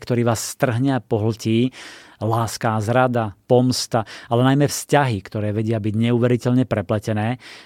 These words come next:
K tomu atmosféra spustnutého penziónu, kde si v horách, čudní majitelia, temný les. A keď si prečítate Rozuzlenie, zostanete zaskočene sedieť. Zrazu uvidíte celú dovolenku v Apalačských horách v inom svetle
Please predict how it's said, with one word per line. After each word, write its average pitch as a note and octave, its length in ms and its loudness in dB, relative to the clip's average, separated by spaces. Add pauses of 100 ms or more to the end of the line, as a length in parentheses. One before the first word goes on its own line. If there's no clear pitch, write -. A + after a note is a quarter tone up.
(160)
K - 80 -20
tomu A2 320 0 (160)
atmosféra A2 560 -4
spustnutého A2+ 720 -2
penziónu, B2+ 720 2
kde G2 160 -6
si - 80 -8
v G2+ 160 -4
horách, B2+ 480 0 (160)
čudní G2+ 320 -4
majitelia, A2+ 640 0
temný A2 320 -2
les. C3+ 320 2 (560)
A G2 320 -4 (160)
keď G#2+ 160 -6
si - 160 -4
prečítate D3 640 0
Rozuzlenie, A2+ 800 -2 (320)
zostanete A#2 560 0
zaskočene G#2 640 -4
sedieť. E2+ 480 -12 (480)
Zrazu C#3+ 400 4
uvidíte C3+ 640 2
celú G3 400 -2
dovolenku D3+ 560 -2
v G2 160 -6
Apalačských D3 560 -6
horách A#2+ 480 0
v - 400 -4
inom D#3+ 160 0
svetle G#2+ 560 -2